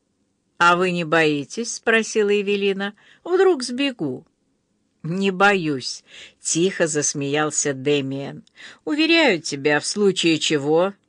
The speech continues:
я тебя поймаю. Обязательно. Мне не привыкать».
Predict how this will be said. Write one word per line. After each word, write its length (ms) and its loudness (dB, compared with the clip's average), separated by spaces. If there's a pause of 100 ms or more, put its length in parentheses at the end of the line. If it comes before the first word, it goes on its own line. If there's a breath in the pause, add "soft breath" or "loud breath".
(120)
я 300 2
тебя 300 0
поймаю. 640 0 (360)
Обязательно. 880 -2 (400)
Мне 300 -2
не 120 -2
привыкать». 840 -8